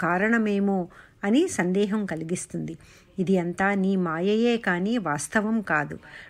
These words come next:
ఆ మాయను నివారించగల నీవు అనేకమైన దివ్యావతారాలను ధరించి లోక నిర్మాణచనులైన బ్రహ్మాది దేవతలను, పుణ్య పురుషులను, దేవగణాలను రక్షిస్తూ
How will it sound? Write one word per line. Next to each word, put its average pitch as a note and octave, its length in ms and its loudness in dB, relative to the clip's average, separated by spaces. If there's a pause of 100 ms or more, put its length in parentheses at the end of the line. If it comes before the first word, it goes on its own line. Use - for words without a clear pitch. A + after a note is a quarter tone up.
(140)
ఆ A3 140 6
మాయను A#3 500 6
నివారించగల A#3 800 2
నీవు F3 520 0
అనేకమైన A3 720 2
దివ్యావతారాలను G#3+ 1120 2
ధరించి F3 640 0 (400)
లోక F3+ 280 4
నిర్మాణచనులైన A3 1120 2
బ్రహ్మాది G3 600 2
దేవతలను, F3+ 800 0 (320)
పుణ్య B3+ 300 6
పురుషులను, F#3+ 680 0
దేవగణాలను G3+ 920 0
రక్షిస్తూ D#3+ 800 -4